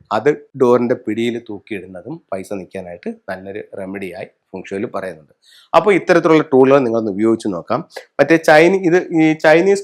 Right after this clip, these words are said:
കോയിൻസ് എന്ന് പറഞ്ഞത് ഇതാണ്. അത് ഗോൾഡ് കോയിനും ഉണ്ട്, കോപ്പർ കോയിനും ഉണ്ട്. ഇതിൻ്റെ ഒരു ജോഡിയായിട്ട് നിങ്ങളുടെ കൈവശം സൂക്ഷിക്കുന്നത് നല്ലതാണ്. ഇത് നമ്മളുടെ പൈസ നഷ്ടപ്പെട്ടു പോകാതിരിക്കാനും ഇത് നമ്മളിലേക്ക് പൈസ വരാനും ആയിട്ട് നമുക്ക്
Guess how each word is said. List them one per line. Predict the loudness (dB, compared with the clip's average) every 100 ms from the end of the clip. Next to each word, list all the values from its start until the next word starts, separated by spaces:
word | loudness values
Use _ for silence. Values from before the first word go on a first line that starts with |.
| 0
കോയിൻസ് | 2 2 0 -2
എന്ന് | -2
പറഞ്ഞത് | 0 2 2 0 -2
ഇതാണ്. | -2 -2 -2 -8 -14 _ -2
അത് | -2 2
ഗോൾഡ് | 4 4 4 2
കോയിനും | 2 2 0 -2
ഉണ്ട്, | -2 -2 2
കോപ്പർ | 2 2 0 0
കോയിനും | 0 0 -6
ഉണ്ട്. | -8 -8 -4
ഇതിൻ്റെ | -2 0 0
ഒരു | -2 -6 -14 -12 2
ജോഡിയായിട്ട് | 6 6 6 4 0 0 -2 -2
നിങ്ങളുടെ | -4 -2 0
കൈവശം | 2 2 -2 -6 -6
സൂക്ഷിക്കുന്നത് | -6 -6 -4 -4 -4
നല്ലതാണ്. | -4 -4 -4 -6 -10 -16 -20 _ 6
ഇത് | 6 6 4
നമ്മളുടെ | 4 4 4 6
പൈസ | 4 4 0 -2
നഷ്ടപ്പെട്ടു | -6 -6 -4 -6 -4
പോകാതിരിക്കാനും | -4 -2 -4 -6 -8 -8 -10 -10
ഇത് | -8
നമ്മളിലേക്ക് | -8 -8 -10 -10 -10 -6
പൈസ | -6 -6 -10
വരാനും | -8 -8 -6 -8 -8
ആയിട്ട് | -10 -4 -2 -4
നമുക്ക് | -6